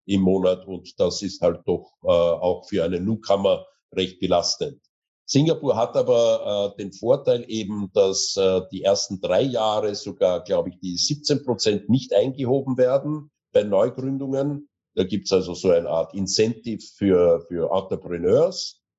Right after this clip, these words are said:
Es gibt jetzt auch ein eigenes Entrepreneur-Visum. Das ist auch neu. Früher gab's eben nur, äh, eben das Visit,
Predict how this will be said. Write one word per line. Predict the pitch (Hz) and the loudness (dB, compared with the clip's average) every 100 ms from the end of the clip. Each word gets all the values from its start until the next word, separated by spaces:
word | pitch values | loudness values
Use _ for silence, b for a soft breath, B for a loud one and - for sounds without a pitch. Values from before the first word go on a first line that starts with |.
| _ | _
Es | 92 92 | -6 -2
gibt | 120 - | -2 0
jetzt | 110 104 | 0 2
auch | 95 | 2
ein | 95 | 0
eigenes | 90 101 107 104 92 | -2 -4 -4 -6 -2
Entrepreneur-Visum. | 98 - - - 92 90 85 87 120 156 156 160 185 190 190 _ _ _ | -2 -2 -4 -4 -2 2 2 2 -2 0 0 0 0 -4 -6 _ _ _
Das | - 95 101 | 0 0 0
ist | 90 | 0
auch | 82 85 - | 2 0 0
neu. | 85 92 120 165 | 0 2 2 0
Früher | 160 120 120 113 | -6 -6 -4 -2
gab's | - - - | 0 0 -2
eben | 98 98 95 | -10 -8 -4
nur, | 95 110 104 104 92 90 | 0 4 6 4 2 -2
äh, | 90 87 85 90 | -2 -2 -2 -6
eben | 90 87 | -10 -8
das | 80 - | -8 -2
Visit, | 131 147 147 147 - | 0 2 0 -2 -8